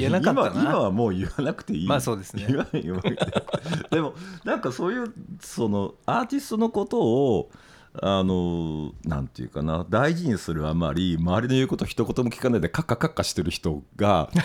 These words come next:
Speaker 1: <laughs>
Speaker 2: 一人いると、時代が変わったりする。
Speaker 1: あー、まあ、そうですね。
Speaker 2: <laughs> そういうとこも見る。なんか。で、その人すっごい嫌われちゃったりするんだけど、
Speaker 1: はい。
Speaker 2: そのアーティストからは絶大な信用を得たりする場面も、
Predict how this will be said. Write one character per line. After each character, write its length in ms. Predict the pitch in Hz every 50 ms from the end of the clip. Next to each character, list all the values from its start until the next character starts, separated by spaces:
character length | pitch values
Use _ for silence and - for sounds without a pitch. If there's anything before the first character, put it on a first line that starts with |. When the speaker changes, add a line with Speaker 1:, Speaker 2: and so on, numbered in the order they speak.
| -
Speaker 1:
<laughs> 160 | - - - -
Speaker 2:
一 60 | - - - -
人 60 | -
い 80 | 117 98
る 140 | 82 165 -
と、 340 | - 113 107 110 92 80 76 - - 78 80
時 140 | 90 110 104
代 180 | 127 123 131 131
が 100 | 123 127 -
変 100 | 123 113
わ 100 | 113 113
っ 60 | -
た 80 | - -
り 100 | - 110
す 120 | - 98
る。 60 | 101 - -
Speaker 1:
あ 440 | - 95 98 95 92 95 98 104 107
ー、 40 | 117
ま 80 | 139
あ、 60 | 143 -
そ 160 | - 339 349
う 40 | 233
で 60 | 143
す 120 | - - 107
ね。 80 | 127 147
Speaker 2:
<laughs> 0 |
そ 40 | 277
う 20 |
い 40 | -
う 40 | 285
と 100 | 302 -
こ 80 | -
も 60 | 113 110
見 120 | 127 131
る。 160 | 107 90 69 - - - - - - 82
な 160 | 90 85 76
ん 40 | 76
か。 140 | - - - - - - - - - - - -
で、 60 | - 123
そ 100 | - 202
の 60 | 202
人 100 | - 117
す 140 | - 120 120
っ 40 |
ご 120 | 127 170 165
い 60 | 110 -
嫌 160 | 117 110 113
わ 80 | 120 117
れ 80 | 117
ち 60 | -
ゃ 40 | 123
っ 40 | 107
た 100 | - 120
り 100 | 101 82
す 120 | - -
る 60 | 90 80
ん 20 |
だ 100 | 71 64
け 80 | - 73
ど、 100 | - 117
Speaker 1:
は 260 | 110 107 104 98 98
い。 40 | 107 - - - - - -
Speaker 2:
そ 140 | - - 120
の 160 | 127 131 131
ア 20 |
ー 40 | 135
テ 100 | - -
ィ 20 | -
ス 40 |
ト 120 | - 143 143
か 100 | - 160
ら 100 | 156 156
は 100 | 147 98
絶 320 | 80 85 90 - - 104
大 180 | 110 117 113 113
な 100 | 113 110
信 220 | 107 - 110 104
用 160 | 104 104 101
を 60 | 101 98
得 80 | 98 95
た 100 | - 92
り 100 | 80 73
す 120 | - -
る 120 | 76 73 76
場 160 | 73 73 71
面 160 | 73 76 73
も、 320 | 76 90 95 95 90 -